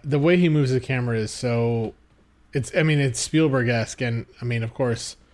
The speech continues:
you guys probably know this, but Spielberg was the one who gave them the idea to shoot up in the K thirty-five in real weightlessness, um,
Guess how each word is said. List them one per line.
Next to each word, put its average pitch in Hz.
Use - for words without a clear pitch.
you 127
guys 120
probably 113
know 113
this, 110
but 110
Spielberg 127
was 117
the 120
one 113
who 113
gave 117
them 120
the 120
idea 110
to 107
shoot -
up 120
in 117
the 110
K 120
thirty-five 110
in 107
real 113
weightlessness, 107
um, 104